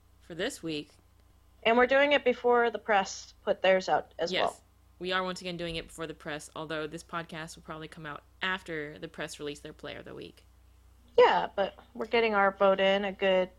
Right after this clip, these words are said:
Speaker 2: half an hour after the Spirit game ended.
Speaker 1: Yeah, yeah. It's about six fifteen East, East Coast time on the twenty-sixth.
Speaker 2: Mm-hmm.
Speaker 1: So,
Speaker 2: Mm-hmm.
Speaker 1: you heard it here first, Kelly O'Hara.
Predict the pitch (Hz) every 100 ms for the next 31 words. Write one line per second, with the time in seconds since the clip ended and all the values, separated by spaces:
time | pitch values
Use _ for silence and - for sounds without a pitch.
0 | _ 190 196 - 175 175 175 147 175 -
1 | 180 170 170 175 - - - _ _ _
2 | _ - - 180 - - - - - -
3 | - - - - 302 147 175 _ 170 143
4 | 131 151 175 180 180 175 175 170 165 -
5 | - 185 - 180 - 180 175 170 165 175
6 | - _ _ - - 185 - 220 220 -
7 | 226 226 240 262 175 170 180 180 214 233
8 | 214 294 339 - - _ _ _ - 190
9 | 214 214 320 - _ _ _ _ _ _
10 | _ _ _ _ _ _ 196 220 226 233
11 | 214 202 160 - - 185 165 170 175 143